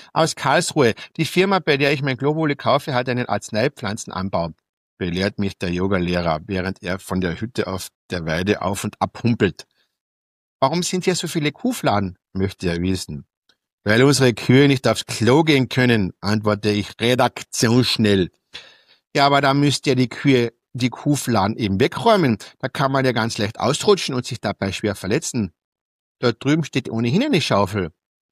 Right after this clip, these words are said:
"Tu dir keinen Zwang an, Jochen. Du kannst das gerne für uns erledigen. Wenn du gleich mit der Arbeit beginnst, dann bist du mit den dreihundert Hektar locker im Jahr zweitausendvierunddreißig fertig",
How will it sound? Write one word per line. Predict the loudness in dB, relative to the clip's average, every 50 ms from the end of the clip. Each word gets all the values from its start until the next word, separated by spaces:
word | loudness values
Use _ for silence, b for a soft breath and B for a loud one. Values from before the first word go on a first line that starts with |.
| _ _ _ _ _ -6
"Tu | -4 -2
dir | 0 0 0
keinen | -2 -2 -4 -4 -4 -4
Zwang | -6 -4 -2 -2 -2 -2
an, | -2 -4 -2
Jochen. | -2 -2 -2 -2 -4 -6 -8 -10 -10 B B B B B
Du | -4 -4 -4
kannst | -4 -4 -2 0 0 0 0 0 0
das | 0 0 0 -2
gerne | -2 -2 0 0 0 0 -2
für | -2 -2 -2 -2
uns | 0 -2 -2 -2
erledigen. | 0 0 2 2 2 2 0 0 -2 -2 -6 -8 _ _ _ _ _ -4
Wenn | 0 2 2
du | 2 2
gleich | 2 0 0 0 0 0 0
mit | 0 0 0 0
der | 0 0
Arbeit | 0 0 0 -2 -2 -4
beginnst, | -8 -4 -4 -4 -4 -4 -6 -8 -12 _ _ _ _ _ _ 0
dann | 0 0 0
bist | 0 0 0 0 0 -2 -4 -4
du | -2 0
mit | 0 0 -2 -2 -2
den | -4 -2 0
dreihundert | 0 0 2 2 0 -2 -2
Hektar | -4 -4 -6 -6 -2 0 0 0 0
locker | -2 -4 -2 -4 -4 -4 -4 -6 -6 -4
im | -4 -4 -4 -4
Jahr | -2 -2 -2 -4 -4 -4
zweitausendvierunddreißig | -6 -4 -4 -4 -2 -4 -6 -4 -6 -10 -10 -6 -4 -4 -2 -2 -4 -4 -4 -4 -6 -4 0
fertig", | 0 0 2 2 0 -2 -2 -2 _